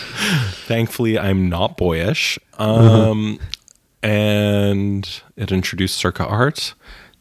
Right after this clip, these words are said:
Speaker 1: Then we got to one half of the main show, which was essentially a Dior Sauvage commercial. Um,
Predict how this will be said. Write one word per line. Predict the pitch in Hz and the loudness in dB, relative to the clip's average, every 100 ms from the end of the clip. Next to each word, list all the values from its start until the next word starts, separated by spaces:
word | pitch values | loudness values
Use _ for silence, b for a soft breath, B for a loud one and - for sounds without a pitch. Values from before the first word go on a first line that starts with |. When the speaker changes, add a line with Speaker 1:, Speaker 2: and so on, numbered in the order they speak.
| - | -2
Speaker 1:
Then | 92 | 0
we | 90 | 2
got | 92 90 92 - - | 2 0 0 -4 -8
to | - 92 87 90 90 | -4 -2 0 0 0
one | 92 90 | -2 0
half | 90 87 | -2 -2
of | 92 92 | -4 -4
the | |
main | 92 90 90 | -2 -2 -2
show, | - 107 101 113 135 147 B B B _ | -2 0 0 0 -2 -4 B B B _
which | 110 98 98 - - | -4 0 0 -2 -4
was | 95 92 90 90 - | 0 0 0 -4 -6
essentially | 101 - 87 87 - 95 92 92 - | -6 -2 -2 -2 -2 0 0 0 -2
a | 87 87 87 90 - | -2 -2 -2 -6 -8
Dior | 104 101 95 95 95 95 95 95 - - - - | -6 0 2 2 2 2 4 2 -2 -12 -20 -8
Sauvage | 110 - 95 92 90 90 95 - | -4 0 0 0 0 0 -2 -2
commercial. | - 117 120 156 160 196 - _ B B B B B B B B B B B - | -2 0 0 0 0 -2 -8 _ B B B B B B B B B B B -2
Um, | 92 92 95 92 92 95 | 2 2 2 2 2 2